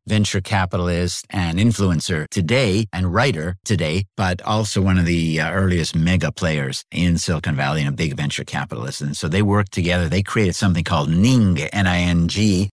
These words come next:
that raised over one hundred million dollars. And we talk a little bit about her experience with Mark and what she learned from Mark. And of course, she's not on her own 'cause she has a big team, but she's moved on from that experience. She's tough as nails. I suspect that is a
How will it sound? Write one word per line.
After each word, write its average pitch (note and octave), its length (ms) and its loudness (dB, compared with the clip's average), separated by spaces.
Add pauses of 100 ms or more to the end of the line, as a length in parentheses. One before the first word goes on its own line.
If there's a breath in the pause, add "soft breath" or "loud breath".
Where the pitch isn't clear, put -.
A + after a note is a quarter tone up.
that F2 120 0
raised F2+ 340 2
over G#2+ 420 2
one G2 240 2
hundred F#2+ 480 2
million F2 440 2
dollars. D#2+ 580 -2
And F2+ 160 0
we E2+ 80 0
talk F2 260 -2
a F2 40 0
little F2 180 2
bit D#2+ 140 0
about D#2 180 -2
her E2+ 160 -4
experience - 500 -6
with - 140 -8
Mark F#2 320 0
and C#2 80 -6
what B1+ 140 -8
she - 160 -6
learned E2+ 260 -2
from D2+ 140 -2
Mark. D#2 320 -2
And D2+ 80 -4
of - 100 -20
course, E2+ 160 -4
she's - 220 -6
not G2+ 200 0
on C#2+ 120 -6
her G2 160 0
own C3+ 140 4
'cause F#2+ 140 -2
she E2 100 -2
has D2+ 120 -4
a D#2 60 -2
big D#2 180 -4
team, B2+ 300 2 (260 loud breath)
but F2+ 240 -2
she's F#2 220 0
moved F#2+ 240 2
on F2 220 2
from F2+ 240 0
that D#2 200 0
experience. B1+ 720 -4
She's F3 260 -4
tough - 240 -4
as A#2 140 -2
nails. A#2+ 380 -2 (160)
I C3+ 240 0
suspect D3+ 600 -4
that C3+ 240 0
is A#2 420 2
a G2 420 2